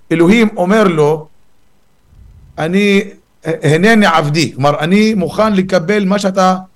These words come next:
מבקש, עבדי." כלומר, ואז המלאכים אומרים לי, לאלוהים,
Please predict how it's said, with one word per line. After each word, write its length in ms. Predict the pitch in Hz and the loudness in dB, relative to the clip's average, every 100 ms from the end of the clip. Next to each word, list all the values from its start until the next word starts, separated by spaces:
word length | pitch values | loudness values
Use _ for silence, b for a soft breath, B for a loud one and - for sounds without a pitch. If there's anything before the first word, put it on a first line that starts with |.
| _ | _
מבקש, 440 | 160 160 160 185 143 | -4 -4 0 0 0
עבדי." 340 | 135 127 110 - - - - _ | -6 -6 -8 -12 -20 -20 -20 _
כלומר, 280 | 135 170 208 196 151 | -2 2 2 0 -2
ואז 220 | 185 226 | 0 2
המלאכים 500 | 226 220 190 254 233 | 2 0 -2 -2 -2
אומרים 340 | 196 208 233 | 0 0 0
לי, 220 | 208 208 | 0 0
לאלוהים, 580 | 202 196 196 185 214 - | 0 0 0 0 0 -4